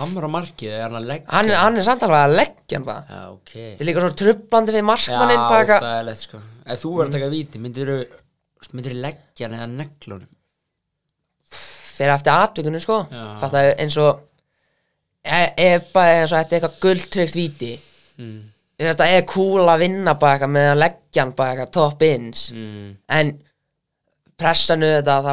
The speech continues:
Speaker 2: myndi maður bara þurfa að setja hann, sko.
Speaker 1: Já, einmitt, einmitt.
Speaker 2: Ég meina, ég hef aldrei, já, jú, ég myndi að, ég hef alltaf enda að kalla mig vítaspyrnumann, sko.
Speaker 1: Já. <laughs>
Speaker 2: Þannig,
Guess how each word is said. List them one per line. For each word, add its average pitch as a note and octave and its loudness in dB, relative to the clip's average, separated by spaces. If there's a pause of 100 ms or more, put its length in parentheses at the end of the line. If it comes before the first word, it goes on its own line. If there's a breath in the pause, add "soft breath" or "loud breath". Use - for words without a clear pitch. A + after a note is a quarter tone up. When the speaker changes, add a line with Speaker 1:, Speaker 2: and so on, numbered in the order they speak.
(120)
Speaker 2:
myndi E3+ -6
maður C#3 -4
bara C3+ -2
þurfa D#3 2
að C#3+ -4
setja E3 -2
hann, B2 -14
sko. C3+ -10 (120)
Speaker 1:
Já, A2+ -10 (560)
einmitt, G#2 -18
einmitt. G#2 -20
Speaker 2:
Ég - -16
meina, D3 0
ég D#3 4
hef E3+ 6
aldrei, E3 -2 (560)
já, C3 -14
jú, D#3 -2
ég E3 -2
myndi E3+ 0
að, - -2
ég D#3 0
hef D#3 2
alltaf D#3+ 0
enda E3 -4
að - -10
kalla F#3 -6
mig F#3+ -4
vítaspyrnumann, A3 -6
sko. A#3 -8
Speaker 1:
Já. A#2 -4 (380)
<laughs> C3 -6
Speaker 2:
Þannig, E3+ 2